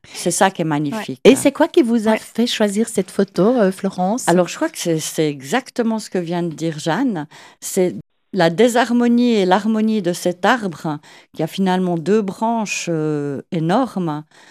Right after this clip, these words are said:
Speaker 1: Et le lien entre, euh, le soleil qui vient derrière, euh,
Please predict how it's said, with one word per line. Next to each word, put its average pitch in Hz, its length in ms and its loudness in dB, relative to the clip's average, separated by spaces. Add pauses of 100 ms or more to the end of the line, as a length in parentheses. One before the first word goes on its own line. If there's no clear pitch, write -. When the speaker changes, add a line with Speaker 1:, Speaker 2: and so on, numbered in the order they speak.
(480)
Speaker 1:
Et 185 100 0
le 175 260 0
lien 202 460 0
entre, 180 380 -4
euh, 170 540 4
le 170 160 0
soleil 214 580 2
qui - 180 -6
vient 196 260 -2
derrière, 190 800 0
euh, 165 120 2